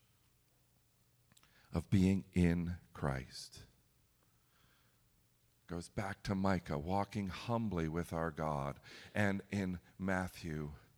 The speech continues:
being blessed because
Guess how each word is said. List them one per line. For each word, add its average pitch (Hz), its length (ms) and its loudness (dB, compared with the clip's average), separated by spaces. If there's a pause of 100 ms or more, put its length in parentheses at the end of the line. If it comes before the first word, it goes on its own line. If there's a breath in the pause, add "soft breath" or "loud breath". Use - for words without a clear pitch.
(440 soft breath)
being 90 320 -2
blessed 85 800 -6 (1200 soft breath)
because 87 420 -6